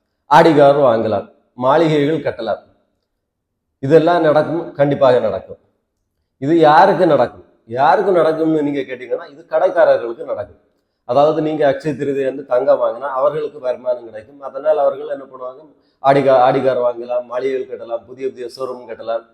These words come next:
இப்படி எல்லாம் அவங்க க-, அவங்க, அவங்களுக்கு நடக்கும். இது, இது, இதன் தங்கம் வாங்கும் நமக்கு என்ன நடக்கும்னு கேட்டா, பெருசா எதுவுமே நடக்காது. அப்ப அக்ஷய திருதி அன்று ஏன் தங்கம் வாங்க சொல்றாங்கன்னு கேட்டீங்கன்னா,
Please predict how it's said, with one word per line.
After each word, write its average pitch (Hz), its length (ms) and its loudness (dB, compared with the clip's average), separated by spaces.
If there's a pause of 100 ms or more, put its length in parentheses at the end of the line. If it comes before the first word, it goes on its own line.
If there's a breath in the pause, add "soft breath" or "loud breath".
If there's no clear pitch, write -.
(260)
இப்படி 139 180 -2
எல்லாம் 147 240 2
அவங்க 143 240 2
க-, 123 180 -2
அவங்க, 156 480 -2
அவங்களுக்கு 180 480 -2
நடக்கும். 143 340 -2
இது, 95 180 -20 (500)
இது, 190 380 2
இதன் 156 300 2
தங்கம் 175 380 2
வாங்கும் 160 360 2
நமக்கு 170 540 -10
என்ன 147 240 -6
நடக்கும்னு 139 480 -6
கேட்டா, 151 440 -4 (320)
பெருசா 147 320 2
எதுவுமே 135 320 0
நடக்காது. 101 480 -6 (1200)
அப்ப 170 320 4
அக்ஷய 208 400 8
திருதி 170 260 4
அன்று 156 380 4
ஏன் 170 260 6
தங்கம் 160 280 4
வாங்க 156 200 4
சொல்றாங்கன்னு 135 640 -8
கேட்டீங்கன்னா, 110 640 -12